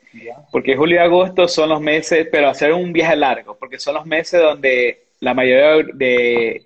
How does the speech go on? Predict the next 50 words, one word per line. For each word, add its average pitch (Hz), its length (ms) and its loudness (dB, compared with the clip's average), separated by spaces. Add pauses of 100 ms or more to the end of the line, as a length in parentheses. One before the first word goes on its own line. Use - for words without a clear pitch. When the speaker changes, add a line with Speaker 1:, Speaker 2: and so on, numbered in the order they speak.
Speaker 2:
de 123 120 -6
europeos 160 840 2
y 127 400 -8
americanos 131 520 -6
tienen 135 260 -6
vacaciones. 117 720 -6 (800)
Entonces, 147 640 -2
y 160 80 4
Speaker 1:
Ya. 139 60 6
Speaker 2:
ahí 147 120 2
tú 165 140 0
vas 160 100 2
a 165 40 -2
encontrar, 139 680 0
vas 139 160 0
a 156 60 0
hacer 143 240 -2
mucho 147 400 -2
más 131 160 -2
rápido 131 300 2
amigos, 143 800 2
vas 127 180 2
a 127 100 -2
estar 127 480 0
siempre 131 320 -2
con 123 160 -4
gente 123 880 0 (400)
y 127 120 2
vas 131 160 2
a, 131 260 2
o - 580 -20
sea, 131 160 -2
te, 127 160 -2
se 127 120 -4
te 139 80 0
va 139 80 4
a - 40 0
hacer 143 200 -2
fácil 156 400 -2
poder 135 260 0
movilizarte 127 1160 0
con 120 220 -2
grupos. 143 300 0
O - 20 -6
sea, 127 100 -2
si 123 100 -10
tú 156 140 0
vas 175 180 0
solo, 170 340 2
obvio, 135 280 0